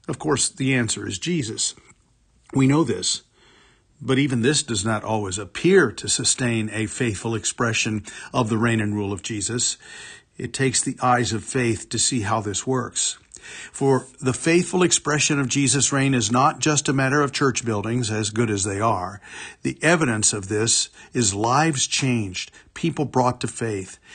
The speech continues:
and justice, mercy, and love being shown to people of all kinds. All this leads me to think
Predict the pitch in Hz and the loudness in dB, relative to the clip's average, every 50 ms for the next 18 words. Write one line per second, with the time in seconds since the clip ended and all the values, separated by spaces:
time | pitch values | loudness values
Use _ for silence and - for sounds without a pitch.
0 | - - - 131 127 127 117 - 139 143 143 139 131 - - 104 101 - - - | -18 -8 -2 2 2 2 4 4 2 2 4 4 2 0 0 -2 0 0 0 -2
1 | - - - 127 123 131 139 131 - - - 113 110 113 117 117 117 117 123 120 | -2 -2 0 2 4 6 6 6 4 2 2 -2 -6 -6 -4 -2 0 0 0 0
2 | 117 104 131 120 120 120 - - 143 143 143 135 135 - - 131 123 - - 101 | 0 0 0 0 2 2 2 2 2 0 0 0 -2 -2 -2 -4 -4 -4 -4 -8
3 | 98 98 - - _ - 110 107 107 107 110 107 - - 117 110 101 95 95 95 | -8 -10 -12 -12 _ -6 -4 -2 0 0 -2 -2 -4 -4 -4 -4 -4 -6 -8 -8
4 | 101 - - _ _ _ _ _ - _ _ _ _ - - - - - - - | -8 -10 -10 _ _ _ _ _ -20 _ _ _ _ -20 -18 -16 -14 -6 0 4
5 | 151 160 180 151 160 156 143 - - 147 143 143 139 120 - 123 139 147 160 143 | 6 6 6 4 4 2 2 2 2 0 0 2 2 2 2 2 2 2 2 0
6 | 123 - - 135 127 120 - | -2 -2 -2 -2 -2 -2 -4